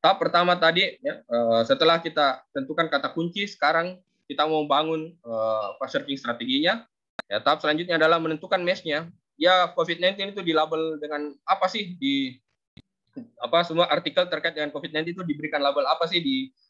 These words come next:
apa namanya, di PubMed. Nah, sebentar saya akan tunjukkan bagaimana caranya, eh, mencari labelnya.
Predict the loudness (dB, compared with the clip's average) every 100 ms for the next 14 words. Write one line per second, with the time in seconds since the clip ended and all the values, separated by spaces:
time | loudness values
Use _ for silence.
0 | -10 -6 0 0 0 0 0 0 -2 -4
1 | _ _ _ _ _ _ -14 -12 -2 0
2 | 2 0 0 -4 -4 -6 0 0 0 -4
3 | -4 -4 -2 0 2 0 -4 _ -20 _
4 | _ _ -14 -10 -8 -6 0 0 2 0
5 | 0 -4 -6